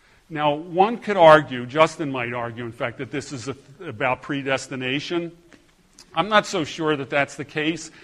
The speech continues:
I think it's more a reflection of the reality that those who are in tune to Jesus, who are true followers, in fact, hear him when he speaks. And regardless of what he said to the scribes and Pharisees,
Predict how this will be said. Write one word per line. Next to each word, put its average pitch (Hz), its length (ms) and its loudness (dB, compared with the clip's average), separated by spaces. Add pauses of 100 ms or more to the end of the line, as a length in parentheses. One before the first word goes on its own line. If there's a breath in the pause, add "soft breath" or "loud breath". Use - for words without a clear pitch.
(180 loud breath)
I 143 80 -2
think 185 240 0
it's 175 180 -2
more 165 360 2
a 143 40 0
reflection 156 800 0
of 143 160 2
the 143 100 -6
reality 147 720 0
that 139 260 -4
those 156 460 0 (300 loud breath)
who 156 220 4
are 131 200 4
in 113 120 -10
tune 160 400 -6
to 160 120 -12
Jesus, 160 520 -8
who 139 120 -8
are 123 100 -6
true 165 300 -10
followers, 156 800 -2 (340 loud breath)
in 139 100 -8
fact, 131 360 0
hear 175 340 -2
him 160 260 -4
when 147 140 -4
he 139 100 -6
speaks. - 600 -10 (340 loud breath)
And 151 380 -8
regardless 165 680 2
of 127 200 -6
what 165 220 6
he 165 220 -12
said 151 580 -4 (360 loud breath)
to 156 300 2
the 135 100 -4
scribes 156 600 2
and 160 100 -6
Pharisees, 151 840 -4